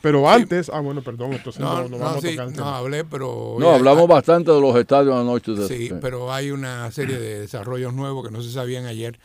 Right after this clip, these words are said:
Speaker 2: que yo se los puedo explicar qué es lo
Speaker 1: Ok.
Speaker 2: que está pasando, por qué, por qué un estadio como ese,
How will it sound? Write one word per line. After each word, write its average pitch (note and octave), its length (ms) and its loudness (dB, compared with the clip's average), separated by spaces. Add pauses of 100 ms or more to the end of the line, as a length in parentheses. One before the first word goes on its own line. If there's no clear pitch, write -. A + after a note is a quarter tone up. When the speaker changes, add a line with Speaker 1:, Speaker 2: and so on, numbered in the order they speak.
(180)
Speaker 2:
que C4 120 -16
yo G#3 100 -8
se D3 80 -8
los B2+ 120 -10
puedo A#2 160 -10
explicar B2 380 -14
qué - 120 -18
es A2 60 -14
lo C3 80 -4
Speaker 1:
Ok. B2 60 -8
Speaker 2:
que A2+ 60 -8
está A2+ 100 -4
pasando, A#2+ 360 -10
por G#2 200 -14
qué, C3+ 240 -8 (360)
por B2+ 160 -8
qué C3+ 100 -8
un D3 140 -4
estadio D3 400 -6
como C3 260 -8
ese, C3 300 -10